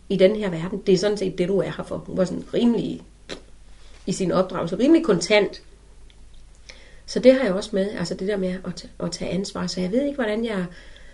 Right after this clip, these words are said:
fik lullet mig selv ind i den der prinsesseklokke, men det, men det var mange år af mit liv. Det var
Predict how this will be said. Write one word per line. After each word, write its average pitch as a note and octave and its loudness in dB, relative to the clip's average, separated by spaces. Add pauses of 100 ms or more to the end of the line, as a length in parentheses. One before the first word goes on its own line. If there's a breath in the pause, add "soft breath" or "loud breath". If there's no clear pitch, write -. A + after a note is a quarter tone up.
(120)
fik - -4
lullet F3+ 0
mig E3+ -2
selv G#3 0
ind G3 0
i G3+ 0
den F#3+ 2
der G#3 -2
prinsesseklokke, F3+ -2
men E3+ -4
det, - -8
men E3+ 0
det F3 2
var F#3 2
mange F3 -2
år G3+ -4 (180)
af F#3 -4
mit F3 -6
liv. G3+ -2 (1120 soft breath)
Det G3+ 6
var F#3+ 6